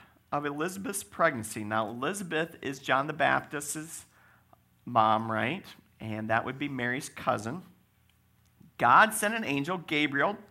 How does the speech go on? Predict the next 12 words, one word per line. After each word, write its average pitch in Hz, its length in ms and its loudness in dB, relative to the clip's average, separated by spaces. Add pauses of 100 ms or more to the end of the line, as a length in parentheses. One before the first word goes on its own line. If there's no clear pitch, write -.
to 202 100 -6
Nazareth, 175 720 2
to 151 100 -6
a 135 40 -2
village 214 440 -2
in 180 80 -6
Galilee, 165 600 2 (380)
to 208 160 2
a 196 40 4
virgin 226 480 4
named 220 260 2
Mary. 196 360 4